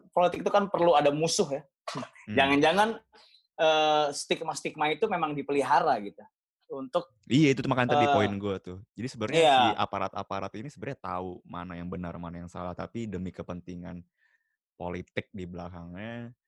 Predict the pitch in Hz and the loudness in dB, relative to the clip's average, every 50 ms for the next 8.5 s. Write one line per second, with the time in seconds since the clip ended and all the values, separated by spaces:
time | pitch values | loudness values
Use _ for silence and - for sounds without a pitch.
0 | _ _ _ _ _ _ _ _ _ - 101 101 98 214 180 170 180 180 185 240 | _ _ _ _ _ _ _ _ _ -4 0 2 4 4 4 4 4 4 4 4
1 | 220 202 196 208 196 202 226 - - _ _ _ _ _ _ - 107 127 151 139 | 4 4 4 2 2 0 -2 -6 -8 _ _ _ _ _ _ -2 2 2 4 4
2 | 110 101 101 101 104 214 226 208 196 - - _ _ _ 165 190 208 214 240 214 | 4 4 2 0 2 2 2 2 0 -4 -10 _ _ _ 0 0 4 4 4 4
3 | - - - 104 - - 220 185 175 - - 190 185 185 208 202 185 160 165 - | 4 2 0 0 2 4 6 6 6 8 6 6 4 2 0 -2 -4 -4 -6 -6
4 | 170 160 208 202 196 190 190 196 185 160 147 - 92 180 175 175 170 - 180 165 | -2 0 2 4 4 4 4 4 4 2 2 -2 -6 -8 -8 -8 -6 -2 2 2
5 | 165 160 170 175 180 170 175 165 151 147 147 156 151 - _ _ _ _ _ _ | 2 4 4 2 2 2 -4 -2 -2 -2 -2 -2 -8 -18 _ _ _ _ _ _
6 | _ _ 127 143 165 165 156 165 165 170 160 160 165 165 214 220 208 - - - | _ _ -6 -2 -2 -2 0 2 4 4 4 4 2 2 0 0 0 -4 -10 -12
7 | 170 165 - - - 156 127 143 156 175 170 143 123 123 131 135 _ _ - 110 | -12 -12 -12 -8 -8 -6 -2 0 2 2 2 2 0 -4 -4 -8 _ _ 0 0
8 | 120 113 82 98 95 92 95 95 101 | 2 2 0 -2 -4 -4 -4 -6 -10